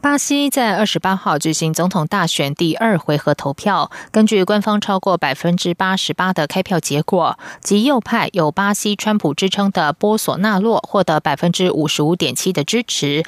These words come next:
击败劳工党候选人哈达德赢得胜选。巴西总统当选人波索纳洛今年三月曾经访台，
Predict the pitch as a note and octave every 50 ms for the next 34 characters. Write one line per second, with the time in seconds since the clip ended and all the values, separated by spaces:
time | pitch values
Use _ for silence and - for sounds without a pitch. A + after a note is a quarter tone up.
0 | - - - - - G3 F#3+ - B3 A3 - - E3 D#3+ D#3+ E3+ - B3+ B3+ B3+
1 | B3+ - F3+ D3 C#3+ D3 - G3+ F3+ D#3+ - - D3+ C#3+ C#3 - D3+ D3 D3+ D#3
2 | - - G#3 G3+ - F3+ E3 E3 - F3 D3+ D3 D3+ D3+ - - E3+ D#3 D3 D3
3 | - D3 C#3 - - G3 F3 C#3+ - - D#3 C#3+ - A3+ - - - - - -
4 | - - - - A#3 C4 B3 - C#4+ B3+ - A3 G#3+ - G#3 F3 E3+ - G3 G#3
5 | G#3 A3 - G3+ E3 C#3+ D3 C#3+ C#3+ D3+ - F#3 F#3+ - C#3+ C3+ E3 G3+ G3 G3
6 | G#3+ G3+ C3 - - G3+ G#3 G3 E3 D3 D3+ - - A3 A3 A3+ B3+ A3 C#3 -
7 | - C#3 C3 C3 - F3 F3+ - - D3 C3 C3 - - D3+ C#3+ D#3 E3+